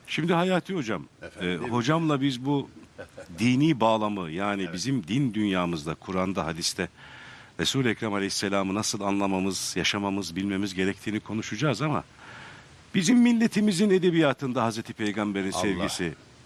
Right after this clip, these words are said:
Speaker 3: Allah.
Speaker 1: çok üstün eserlerle ortaya
Speaker 3: Hocam,
Speaker 1: konulmuş.
Speaker 3: konuşurlarken hatırıma düşen iki beyte temas edeyim müsaadenizle.
Speaker 1: Estağfurullah.
Speaker 3: Biri Mustafa Manevi Efendi. Harika bir naatın sahibi. Vaka bizde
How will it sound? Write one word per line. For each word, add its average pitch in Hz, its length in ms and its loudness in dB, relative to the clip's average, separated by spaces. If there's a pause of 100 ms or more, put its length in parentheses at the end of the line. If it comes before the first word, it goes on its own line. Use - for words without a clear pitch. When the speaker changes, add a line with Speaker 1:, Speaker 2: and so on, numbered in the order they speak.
Speaker 3:
Allah. 78 260 -4
Speaker 1:
çok 180 180 0 (240)
üstün 156 300 0
eserlerle 117 600 0
ortaya 85 360 -6
Speaker 3:
Hocam, 139 100 -2
Speaker 1:
konulmuş. 139 200 -2
Speaker 3:
konuşurlarken 123 580 -2
hatırıma 113 400 -2
düşen 107 340 -6 (260)
iki 131 300 0
beyte 82 260 -2
temas 71 380 -8
edeyim 71 200 -8
müsaadenizle. 69 640 -4 (100)
Speaker 1:
Estağfurullah. 69 500 -2 (260)
Speaker 3:
Biri 139 160 2
Mustafa 131 460 0
Manevi 113 460 2
Efendi. 73 540 -2 (1080)
Harika 123 440 0
bir 101 120 0 (220)
naatın 90 360 -4
sahibi. 80 720 -2
Vaka 107 480 0
bizde 92 360 -2